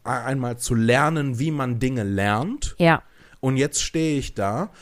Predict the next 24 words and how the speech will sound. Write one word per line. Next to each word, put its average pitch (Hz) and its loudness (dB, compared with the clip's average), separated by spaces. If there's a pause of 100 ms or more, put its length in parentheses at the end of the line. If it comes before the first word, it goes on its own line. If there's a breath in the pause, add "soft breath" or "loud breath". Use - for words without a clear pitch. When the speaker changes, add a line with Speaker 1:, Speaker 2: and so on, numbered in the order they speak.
(140 soft breath)
Speaker 1:
hab - -4
keine 147 -2
Ahnung, 139 -2
wie 131 -2
das 123 -2
geht 151 -2
und 135 -2
Dinge 151 2
sind 127 -2
entweder 139 0
in 131 -2
meinem 123 0
Kopf 120 -4
drin 120 0
oder 107 0
nicht. 113 -2 (180)
Speaker 2:
Ja, 180 2 (120)
ja. 170 2
Speaker 1:
Manchmal 160 0
kann 147 -4
ich 143 -8
in, 139 -10
äh, 127 -2
Sachen 139 -2